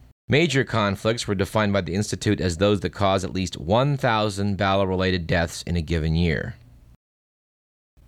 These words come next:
Of course, this came about before the recent shenanigans in Gaza and Lebanon.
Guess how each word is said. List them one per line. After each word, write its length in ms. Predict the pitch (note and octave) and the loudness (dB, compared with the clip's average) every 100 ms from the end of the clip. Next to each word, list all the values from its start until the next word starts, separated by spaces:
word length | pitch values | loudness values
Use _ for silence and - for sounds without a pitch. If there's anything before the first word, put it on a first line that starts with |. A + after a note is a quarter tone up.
| - | -10
Of 100 | D#2+ | -2
course, 260 | - F2+ - | 0 0 -2
this 100 | E2 | -2
came 220 | G2 F2 | 0 2
about 220 | E2 A1 | 2 0
before 280 | D#2+ - F2+ | -4 0 2
the 80 | D#2+ | 2
recent 340 | F2 - C#2+ | 0 -2 -4
shenanigans 720 | - F2+ E2+ E2 D2+ D#2+ C#2+ | 0 2 2 2 0 -2 -2
in 140 | D2 | -4
Gaza 500 | C#2+ E2 E2+ D2+ D2+ | 0 0 0 -2 -6
and 100 | - | -4
Lebanon. 720 | D#2+ A#2+ B2 F#2+ D2+ - - | 0 0 2 0 -4 -6 -12